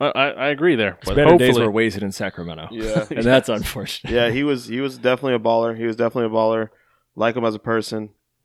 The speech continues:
Speaker 3: Um, I just, maybe t-, a solid ten minutes and hopefully the Clipper-, Clippers utilize him properly. You know what I mean? That's, that's all you can really say
Speaker 2: He's
Speaker 3: about
Speaker 2: on a
Speaker 3: Cousins.
Speaker 2: contender.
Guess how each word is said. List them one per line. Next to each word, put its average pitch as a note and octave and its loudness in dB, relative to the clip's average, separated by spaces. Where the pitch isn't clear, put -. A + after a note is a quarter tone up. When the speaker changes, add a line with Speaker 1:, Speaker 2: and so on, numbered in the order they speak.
Speaker 3:
Um, G#2 -8
I G2+ -8
just, G#2 -12
maybe A#2 -4
t-, - -20
a A#2 -12
solid A#2 -2
ten A#2+ -8
minutes A#2+ -10
and G#2+ -10
hopefully A#2 -6
the G#2+ -4
Clipper-, A2+ -6
Clippers A2+ -6
utilize A2+ -2
him G#2+ -8
properly. G#2+ -4
You G#2+ -10
know G#2+ -6
what G#2+ -8
I A2 -8
mean? A2+ -10
That's, A2 -14
that's G#2+ -16
all A2 -8
you A2 -14
can G#2+ -16
really G#2+ -14
say A2+ -8
Speaker 2:
He's C#3+ 0
Speaker 3:
about E3+ 4
Speaker 2:
on F#3+ 0
a - 2
Speaker 3:
Cousins. F3+ 0
Speaker 2:
contender. F3+ 0